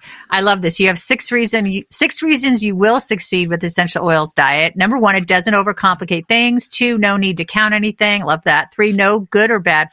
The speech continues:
foods. Four, we respect biochemical individuality. Five, eat what you love. Six, not just for weight loss. I love the bioindividuality. And if people heard the show, I,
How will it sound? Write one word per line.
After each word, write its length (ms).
foods. 540
Four, 240
we 140
respect 600
biochemical 880
individuality. 960
Five, 340
eat 120
what 100
you 140
love. 320
Six, 260
not 160
just 140
for 80
weight 160
loss. 260
I 140
love 260
the 80
bioindividuality. 1080
And 100
if 60
people 240
heard 140
the 80
show, 340
I, 160